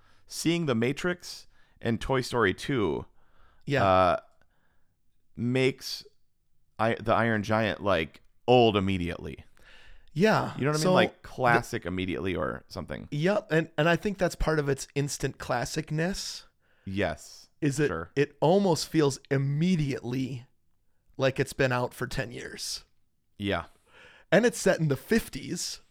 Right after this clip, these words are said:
Speaker 1: Right.
Speaker 2: Which, I mean, what a swing they're taking here.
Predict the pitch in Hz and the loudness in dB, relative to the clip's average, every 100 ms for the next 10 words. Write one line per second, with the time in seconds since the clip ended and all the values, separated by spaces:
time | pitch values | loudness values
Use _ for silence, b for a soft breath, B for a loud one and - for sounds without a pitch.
0 | _ _ _ _ _ - 113 107 95 - | _ _ _ _ _ -2 2 2 0 -6
1 | _ b b b b b b b b b | _ b b b b b b b b b
2 | b b b _ 220 220 - _ - 233 | b b b _ 0 0 -4 _ -6 -4
3 | 233 214 214 254 185 143 - - - 170 | -2 -2 2 2 2 -2 -6 -4 -2 0
4 | 185 147 131 131 - 135 - 123 131 - | 2 2 0 0 0 -2 -4 -10 -10 -12
5 | - | -14